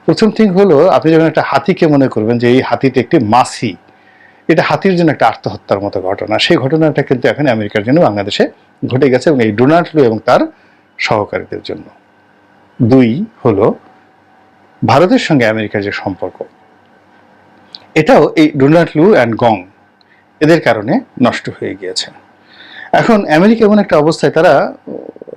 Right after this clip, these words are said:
সর্বশেষে ভারতের কথা মেনে নিতে বাধ্য হয়েছে, কিন্তু ঘটনাটা এরকম হওয়ার কথা ছিল না। তাদের মধ্যে যে ধরনের বন্ধুত্ব, তাতে তারা আগেই ভারতের কথা মেনে নেবে দু হাজার চোদ্দোর মতো বা দু হাজার আঠারোর মতো। অথবা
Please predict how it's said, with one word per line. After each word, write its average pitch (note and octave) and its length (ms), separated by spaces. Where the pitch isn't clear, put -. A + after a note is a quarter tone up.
সর্বশেষে - 640
ভারতের B2 440
কথা B2+ 260
মেনে B2 260
নিতে C3 240
বাধ্য G2+ 340
হয়েছে, F#2+ 420
কিন্তু G3+ 320
ঘটনাটা E3 420
এরকম D#3+ 240
হওয়ার A#2 200
কথা A2 240
ছিল F#2+ 300
না। G2+ 120
তাদের B2+ 280
মধ্যে D#3 200
যে C3+ 140
ধরনের D3+ 280
বন্ধুত্ব, C3+ 600
তাতে D#3+ 240
তারা F#3 500
আগেই D#3+ 380
ভারতের D#3 360
কথা D#3+ 160
মেনে D3+ 240
নেবে D3+ 240
দু C3 60
হাজার C3+ 200
চোদ্দোর C#3 380
মতো B2+ 200
বা C3 100
দু A2 120
হাজার A2 260
আঠারোর C#3 360
মতো। D3 260
অথবা G#3+ 480